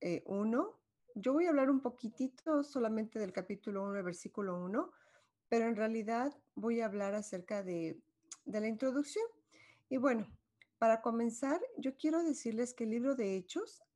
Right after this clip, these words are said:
es la segunda parte de una obra de dos volúmenes que conocemos hoy como Lucas o Hechos, y estos o ambos fueron escritos por el mismo autor,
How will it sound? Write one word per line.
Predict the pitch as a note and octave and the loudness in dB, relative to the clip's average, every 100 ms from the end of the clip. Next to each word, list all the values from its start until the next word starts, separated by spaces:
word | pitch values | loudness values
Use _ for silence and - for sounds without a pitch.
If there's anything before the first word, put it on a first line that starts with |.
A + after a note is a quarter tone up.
| _ | _
es | B3+ C4 | 0 2
la | D4+ D4 | 2 0
segunda | B3 G3+ A3+ A#3 A#3+ - _ | -2 -2 -2 0 -2 -8 _
parte | A3 G#3+ A3 - E3 - _ _ _ _ _ - | 2 2 -2 -8 -10 -10 _ _ _ _ _ -10
de | F#3 | -4
una | A3 A3+ B3 A#3 A3+ | -2 0 0 0 -2
obra | A3+ C4 C4+ - | -2 -2 -4 -8
de | F#3 F3+ | -8 -6
dos | G3+ G3+ F#3+ | -2 -4 -2
volúmenes | G#3 A3 C4+ C#4+ G#3 F3+ - _ _ _ _ _ _ _ | -2 2 4 4 2 -4 -14 _ _ _ _ _ _ _
que | F#3+ | -8
conocemos | - G3+ G3+ G3+ A#3 A3+ A3+ - | 0 2 0 -4 -2 -2 -4 -4
hoy | G#3+ A3 | -2 -2
como | - G3+ F3+ | -4 -2 0
Lucas | G3+ D4+ D#4 A3+ A3+ - _ _ _ - - | 0 0 0 -2 -2 -12 _ _ _ -20 -6
o | G3 G3+ | -2 0
Hechos, | G#3+ A3 - F4+ G4+ - _ _ _ _ _ | 0 -2 -4 -4 -6 -16 _ _ _ _ _
y | A3+ A#3+ | 0 2
estos | C#4+ - F#4+ G#4 - _ _ _ - | 2 0 -2 -2 -8 _ _ _ -2
o | F#3+ | 2
ambos | F#3 G#3 G#3+ F4 - | 2 2 2 0 -4
fueron | - A3+ A#3 | -4 0 2
escritos | A3+ - B3+ C#4 D4 D4 | 0 -2 -2 0 0 -2
por | - G#3 | 0 0
el | G3 | 0
mismo | G3 F3+ F#3+ | -2 -4 -4
autor, | F3 F3 A3 G#3+ | -4 -2 -2 -2